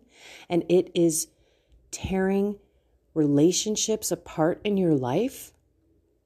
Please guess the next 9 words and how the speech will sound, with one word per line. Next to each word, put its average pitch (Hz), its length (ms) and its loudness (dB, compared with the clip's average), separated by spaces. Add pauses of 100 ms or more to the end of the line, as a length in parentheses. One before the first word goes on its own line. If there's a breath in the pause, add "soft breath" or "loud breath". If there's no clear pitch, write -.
(920)
Maybe 180 400 2 (480 soft breath)
whatever 180 340 2
you're 175 200 2
dealing 190 420 0
with 220 340 -2
is 165 200 -4
also 156 400 -2
impacting 165 720 -4
your 147 540 0